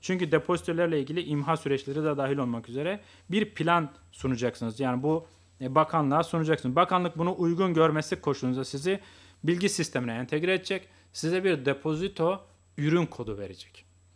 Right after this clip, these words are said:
Bu depozito ürün koduna göre siz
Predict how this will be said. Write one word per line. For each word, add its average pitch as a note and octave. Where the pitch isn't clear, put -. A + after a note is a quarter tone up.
Bu F3
depozito F3+
ürün F3
koduna C3+
göre C#3
siz G3+